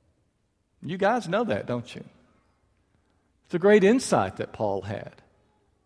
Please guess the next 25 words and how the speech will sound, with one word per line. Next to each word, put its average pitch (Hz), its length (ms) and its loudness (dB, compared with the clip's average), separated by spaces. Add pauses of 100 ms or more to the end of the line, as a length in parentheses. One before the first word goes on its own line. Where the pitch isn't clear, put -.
(420)
That 156 160 4
really 226 340 12
the 165 160 0
source 226 720 0
that 165 180 4
we 170 120 2
really 220 280 8
need 196 160 2
to 175 80 4
get 160 220 2
down 214 240 6
to, 190 160 2
and 170 80 2
if 165 100 -2
we 165 60 0
really 214 280 6
want 214 200 4
to 185 40 2
start 175 360 4
working 208 400 4
on 160 160 4
ourselves 151 640 4
and 156 100 2
our 143 140 4
behavior, 135 760 2